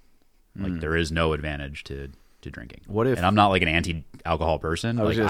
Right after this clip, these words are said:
Speaker 2: gonna
Speaker 1: I've,
Speaker 2: say,
Speaker 1: I've, I've drank for
Speaker 2: <laughs> I was gonna say, I
Speaker 1: years,
Speaker 2: definitely
Speaker 1: right?
Speaker 2: bought you alcohol last
Speaker 1: Yeah,
Speaker 2: night.
Speaker 1: we, we, you're right. We were having, we were having some beers the other
Speaker 2: A
Speaker 1: night.
Speaker 2: fishbowl at Jäger Bomb.
Speaker 1: Yep. So
Speaker 2: <laughs> Some
Speaker 1: I
Speaker 2: beer skis,
Speaker 1: n-, you
Speaker 2: some
Speaker 1: know,
Speaker 2: home brew.
Speaker 1: not, not trying to be a hypocrite or, like, get up on a high horse, but it's just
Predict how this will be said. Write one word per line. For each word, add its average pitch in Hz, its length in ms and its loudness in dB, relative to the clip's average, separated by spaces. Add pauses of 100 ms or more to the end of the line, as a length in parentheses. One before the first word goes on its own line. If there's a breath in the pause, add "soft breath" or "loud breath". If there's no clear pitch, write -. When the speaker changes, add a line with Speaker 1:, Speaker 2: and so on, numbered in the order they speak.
Speaker 2:
gonna 117 120 2
Speaker 1:
I've, 110 160 8
Speaker 2:
say, 123 80 2
Speaker 1:
I've, 104 140 4
I've 92 60 -2
drank 104 260 6
for 107 140 4
Speaker 2:
<laughs> 98 100 6
I 117 40 0
was 104 140 -2
gonna 110 100 6
say, 101 40 8
I - 20 8
Speaker 1:
years, 104 120 8
Speaker 2:
definitely 117 320 6
Speaker 1:
right? 107 60 8
Speaker 2:
bought 104 120 2
you 104 100 2
alcohol 92 360 2
last 82 100 2
Speaker 1:
Yeah, 107 140 12
Speaker 2:
night. 85 100 8
Speaker 1:
we, 90 240 4
we, 90 200 2
you're 104 140 4
right. 110 140 8
We 82 80 0
were 82 60 4
having, 90 280 4
we 90 120 0
were 92 40 4
having 95 200 2
some 92 80 -2
beers 87 180 0
the 90 60 0
other 82 100 0
Speaker 2:
A 85 40 0
Speaker 1:
night. 104 120 2
Speaker 2:
fishbowl 113 460 6
at 90 80 4
Jäger 101 300 2
Bomb. 113 560 4
Speaker 1:
Yep. 240 180 -4
So 87 540 4
Speaker 2:
<laughs> 92 40 2
Some 98 120 0
Speaker 1:
I - 20 4
Speaker 2:
beer 123 240 6
skis, 113 640 -2 (160)
Speaker 1:
n-, 104 40 -6
you 90 80 0
Speaker 2:
some 78 120 0
Speaker 1:
know, 76 40 0
Speaker 2:
home 127 280 6
brew. 120 540 4
Speaker 1:
not, 107 200 4
not 101 160 4
trying 101 160 4
to 92 60 0
be 90 100 4
a 80 40 2
hypocrite 92 400 0
or, 87 60 2
like, 80 180 -2
get 85 100 0
up 82 80 0
on 82 100 2
a 73 60 -2
high 85 160 0
horse, 76 280 -4
but 78 160 -8
it's 73 140 -6
just 78 200 -8